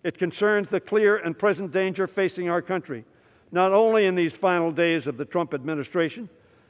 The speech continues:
but in the weeks, months, and years that will follow.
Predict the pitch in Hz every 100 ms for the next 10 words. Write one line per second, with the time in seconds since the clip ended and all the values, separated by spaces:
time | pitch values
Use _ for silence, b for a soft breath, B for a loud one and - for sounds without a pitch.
0 | b 175 180 175 170 220 165 - - -
1 | _ _ - 185 208 175 - - 151 151
2 | 185 196 165 185 180 185 - 139 120 104